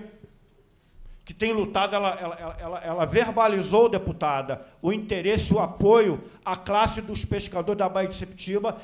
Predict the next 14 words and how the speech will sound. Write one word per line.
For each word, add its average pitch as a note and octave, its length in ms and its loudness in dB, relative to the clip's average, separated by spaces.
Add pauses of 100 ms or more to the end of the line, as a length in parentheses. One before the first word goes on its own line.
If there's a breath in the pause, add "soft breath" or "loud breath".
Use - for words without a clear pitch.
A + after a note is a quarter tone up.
(140 loud breath)
nessa F#3+ 360 -4
luta G#3 280 -6
contra F#3+ 300 -4
o - 20 -4
empreendimento. D3+ 600 -4 (680 soft breath)
Porque - 160 -4
nós G#3+ 180 2
fomos A#3+ 320 0
buscar F3+ 440 -2
ajuda, D3 480 -4 (140 loud breath)
como G3+ 180 -2
nós G3+ 180 0
temos F#3+ 240 -2
buscado E3+ 540 -4